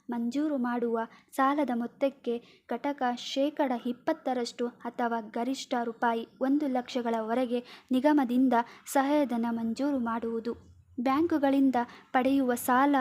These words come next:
ಬ್ಯಾಂಕುಗಳು ನಿಗದಿಪಡಿಸುತ್ತಿರುವ ಚಾಲ್ತಿ ಬಡ್ತಿಯೊಂದಿಗೆ ಸಾಲದ ಮೊತ್ತವನ್ನು ನಿಗದಿತ ಕಂತುಗಳಲ್ಲಿ ಮರುಪಾವತಿಸಬೇಕು.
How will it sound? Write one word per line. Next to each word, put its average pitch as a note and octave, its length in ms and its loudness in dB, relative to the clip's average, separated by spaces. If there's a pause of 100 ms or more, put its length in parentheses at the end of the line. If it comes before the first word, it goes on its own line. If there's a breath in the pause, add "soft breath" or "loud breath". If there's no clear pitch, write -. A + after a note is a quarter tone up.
(380 loud breath)
ಬ್ಯಾಂಕುಗಳು C4 540 4
ನಿಗದಿಪಡಿಸುತ್ತಿರುವ A#3+ 1040 2
ಚಾಲ್ತಿ C4+ 480 0
ಬಡ್ತಿಯೊಂದಿಗೆ A#3+ 840 0 (320 loud breath)
ಸಾಲದ C#4+ 380 0
ಮೊತ್ತವನ್ನು B3 680 0 (280 loud breath)
ನಿಗದಿತ C#4 440 2
ಕಂತುಗಳಲ್ಲಿ A#3+ 840 0 (160)
ಮರುಪಾವತಿಸಬೇಕು. A#3 1080 -2